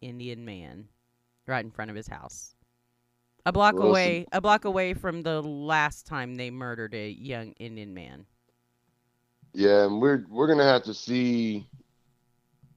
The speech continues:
Speaker 2: if there's body cam footage, of course, if they turned it off or whatever. But this story makes no sense.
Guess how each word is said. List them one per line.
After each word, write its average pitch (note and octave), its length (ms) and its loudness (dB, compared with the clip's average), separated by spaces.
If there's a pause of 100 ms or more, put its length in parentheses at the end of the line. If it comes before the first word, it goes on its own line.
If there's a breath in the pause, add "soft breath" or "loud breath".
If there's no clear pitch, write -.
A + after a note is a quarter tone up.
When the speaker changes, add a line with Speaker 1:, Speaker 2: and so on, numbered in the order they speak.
(260)
Speaker 2:
if F#2+ 160 -2
there's G2 220 4
body G#2+ 340 4
cam A2 340 0
footage, G#2+ 400 -2
of G2 100 -8
course, G#2+ 380 -4
if F#2+ 120 -10
they F#2 120 -2
turned A2 300 0
it G2 100 -6
off G2 320 0
or F#2+ 100 -6
whatever. F#2+ 540 2 (920)
But A#2 180 6
this C#3 160 -2
story E3 320 4
makes A#2 260 -4
no A#2 200 0
sense. - 560 -8